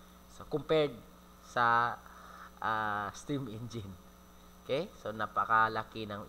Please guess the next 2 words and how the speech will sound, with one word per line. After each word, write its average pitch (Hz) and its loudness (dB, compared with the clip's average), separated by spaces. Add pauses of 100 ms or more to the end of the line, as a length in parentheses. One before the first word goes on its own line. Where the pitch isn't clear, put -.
ipinagbago. 95 -8 (2500)
For 151 -2